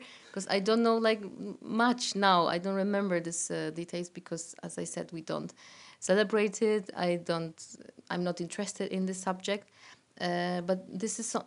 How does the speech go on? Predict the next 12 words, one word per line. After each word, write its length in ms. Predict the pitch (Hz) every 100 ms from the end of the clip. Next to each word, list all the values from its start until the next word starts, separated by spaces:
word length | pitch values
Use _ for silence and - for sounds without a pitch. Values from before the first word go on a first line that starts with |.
| -
this 240 | 185 226 226
is 140 | 214
really 160 | 247 233
interesting 680 | 220 - 233 220 - 170 -
how 320 | - 202 190
they, 160 | 175 170 -
they 140 | 175
have, 200 | 175 180 - -
um, 260 | 180 170 170
they, 160 | 185
they 180 | 180 185
did, 380 | 170 190 180